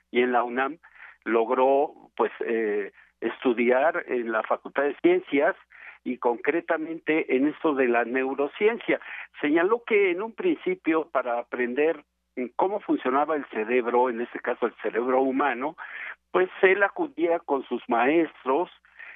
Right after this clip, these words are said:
y contó una anécdota importante, interesante. <laughs> Cuando se realizaba alguna cirugía a algún paciente que tenía, eh, algún padecimiento, alguna enfermedad de tipo neuronal y sobre todo en el cerebro,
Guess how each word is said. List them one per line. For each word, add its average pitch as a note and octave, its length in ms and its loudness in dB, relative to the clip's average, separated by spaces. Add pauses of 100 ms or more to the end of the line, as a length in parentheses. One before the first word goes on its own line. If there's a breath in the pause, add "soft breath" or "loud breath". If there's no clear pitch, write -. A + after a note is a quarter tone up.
(120)
y D3 240 4
contó D3+ 380 0
una G#3 200 2
anécdota E3+ 800 -2
importante, C#3+ 720 -4
interesante. C3 880 -2 (500)
<laughs> - 360 -2 (300 loud breath)
Cuando D3 320 0
se C#3+ 420 0
realizaba D#3+ 560 0
alguna G3 320 -2
cirugía D#3+ 500 2
a D#3 40 0
algún D3+ 260 -6
paciente D3 540 -2
que B2 120 -4
tenía, C#3 520 0 (380 loud breath)
eh, G2+ 460 -2
algún - 280 2
padecimiento, C3 720 0
alguna B2 340 0
enfermedad A#2+ 520 0
de B2 100 -4
tipo C3+ 420 0
neuronal A#2 840 -2
y G#2+ 160 -12
sobre G#2 280 -2
todo B2+ 220 2
en B2 160 -2
el A2 120 -4
cerebro, C3+ 460 2